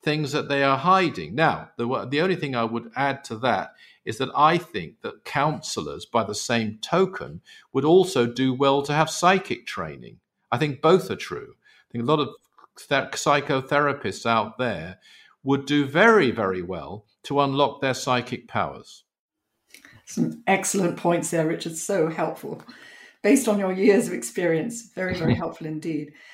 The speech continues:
Speaker 2: So now we have to move on to the third psychic power, which can be used to help others as well as yourself, and that is protection. Richard, what are your thoughts on this?
Speaker 1: Well, I think we might need some protection from our producer, 'cause I, I think we <laughs> might be halfway through the show right now.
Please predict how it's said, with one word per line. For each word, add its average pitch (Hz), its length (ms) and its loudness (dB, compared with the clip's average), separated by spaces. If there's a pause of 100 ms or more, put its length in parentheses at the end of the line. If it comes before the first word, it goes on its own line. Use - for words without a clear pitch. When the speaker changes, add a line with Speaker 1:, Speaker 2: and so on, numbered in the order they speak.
(100)
Speaker 2:
So 220 160 2
now 240 260 6
we 226 140 4
have 240 140 -4
to 220 40 -4
move 220 220 2
on 202 100 0
to - 80 -10
the 185 80 -4
third 202 480 2
psychic 160 360 -6
power, 160 220 -6
which - 200 -8
can 175 100 -6
be 170 60 -4
used 165 220 -2
to 175 60 -8
help 170 280 -4
others 156 320 0
as 160 120 -8
well 175 140 2
as 160 140 0
yourself, - 580 0 (340)
and 185 220 2
that 247 240 0
is - 320 -2
protection. - 920 -6 (320)
Richard, 240 320 6 (160)
what 254 180 8
are 262 40 8
your 226 180 8
thoughts - 400 4
on 185 160 2
this? - 560 0 (240)
Speaker 1:
Well, 143 160 0
I 185 240 4
think 175 320 -2
we 143 160 0
might 139 280 -2
need 135 200 -4
some 120 160 -8
protection 135 560 -2
from 120 180 -4
our 117 120 0
producer, 117 680 -6
'cause 101 160 -6
I, 120 300 4
I 135 40 4
think 175 300 2
we 147 160 2
<laughs> 151 180 4
might 156 220 2
be 139 100 -2
halfway 139 540 4
through 147 240 -4
the 139 80 -4
show 156 320 -2
right 90 280 -6
now. 87 380 -10